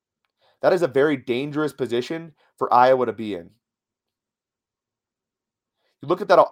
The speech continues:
Iowa-Ohio State game or the Iowa-Michigan game where they beat a top five ranked Michigan at Kinnick. Iowa was not the better team in those games, but they came out and they wanted it more.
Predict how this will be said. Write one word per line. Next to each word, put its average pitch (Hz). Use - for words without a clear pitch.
Iowa-Ohio 147
State 131
game 110
or 127
the 123
Iowa-Michigan 135
game 117
where 117
they 117
beat 123
a 113
top 127
five 123
ranked 120
Michigan 120
at 117
Kinnick. 135
Iowa 185
was 165
not 135
the 147
better 127
team 131
in 117
those 101
games, 95
but 117
they 127
came 156
out 147
and 127
they 120
wanted 123
it 120
more. 95